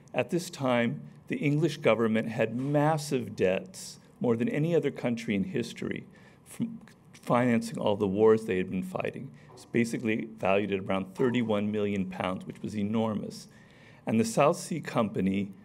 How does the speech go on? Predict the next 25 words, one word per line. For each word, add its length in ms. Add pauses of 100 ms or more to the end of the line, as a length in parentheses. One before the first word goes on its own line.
(400)
basically 480
managed 560
this 220
debt 360 (360)
in 80
exchange 580
for 120
having 500
a 60
monopoly 600
on 100
all 240
trade 400
in 100
South 340
America. 600 (1200)
But 100
John 360
Blunt, 500 (220)
he 140
came 200
from 160
the 60
lower 340
classes, 800